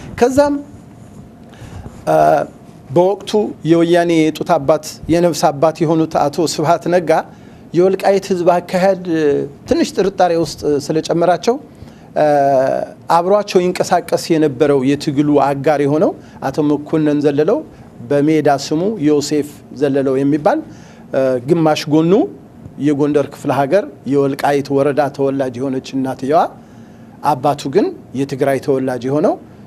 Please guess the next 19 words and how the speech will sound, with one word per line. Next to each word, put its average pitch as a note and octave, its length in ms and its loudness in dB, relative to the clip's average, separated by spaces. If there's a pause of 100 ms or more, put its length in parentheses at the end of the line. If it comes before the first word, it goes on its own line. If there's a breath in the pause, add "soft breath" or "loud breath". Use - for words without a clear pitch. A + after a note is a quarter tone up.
(120)
የትግል D#3 420 0
አጋሩ C#3 440 0
ስለነ-፣ C3+ 400 -4
አባቱ D3+ 380 0 (120)
የትግራይ፣ C#3+ 520 0 (500)
አሚን፣ C#3 260 -2
አባቱ C#3+ 380 0 (340 loud breath)
የወልቃይት D#3+ 500 0
ጠገዴ፣ C3+ 280 0 (420)
እ፣ - 100 -10 (1200)
ተወላጅ D#3 440 2
ሆኖ F#3 160 0 (320 loud breath)
እናቱ E3 460 0
ግን A3 180 2 (560)
የትግራይ D3+ 500 0
ተወላጅ C#3+ 460 2
የሆነችው D3+ 480 2
መኮንን E3 480 0
ዘለለው F#3 320 2